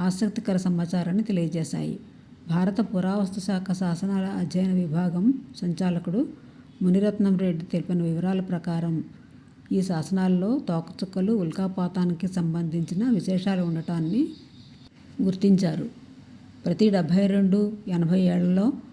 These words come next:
భారీ సంఖ్యలో ప్రకాశవంతమైన తోకచుక్కలు పడడం, ఉల్కాపాతాలు సంభవించడం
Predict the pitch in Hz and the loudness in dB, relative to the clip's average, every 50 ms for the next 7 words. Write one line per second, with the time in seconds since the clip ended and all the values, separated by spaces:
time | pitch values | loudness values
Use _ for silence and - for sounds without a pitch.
0 | - - - - - - - - 165 165 170 190 220 214 214 208 190 165 190 185 | -20 -20 -20 -20 -20 -10 -6 -2 0 2 4 4 4 4 4 2 0 0 2 2
1 | 190 202 185 170 156 - 196 202 190 202 196 196 180 190 190 190 190 185 185 180 | 2 2 0 -2 -2 0 0 0 2 2 2 2 2 2 2 0 0 0 -2 -2
2 | 170 170 - 180 - 196 185 - 190 185 185 185 175 175 170 190 233 269 - - | -2 -2 -4 -4 -4 -4 -2 0 0 0 2 2 2 2 2 2 2 2 0 -4
3 | - - - - - - 175 156 - 190 196 196 196 185 185 185 185 185 175 - | -14 -20 -20 -16 -8 -6 -4 -2 0 0 0 2 2 2 2 4 4 2 2 2
4 | 180 175 147 151 165 190 190 165 185 170 180 202 233 277 | 0 0 0 2 2 2 2 0 0 0 2 2 2 2